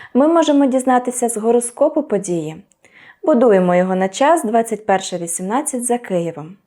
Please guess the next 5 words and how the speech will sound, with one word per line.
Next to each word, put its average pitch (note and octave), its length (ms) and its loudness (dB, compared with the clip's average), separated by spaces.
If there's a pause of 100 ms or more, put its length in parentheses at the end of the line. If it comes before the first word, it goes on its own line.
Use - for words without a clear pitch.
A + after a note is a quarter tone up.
(480)
Гороскоп — G#3 840 0 (200)
це A#3+ 340 4
схема A3 500 -4
розташування G3 760 -4
планет, F3+ 460 -4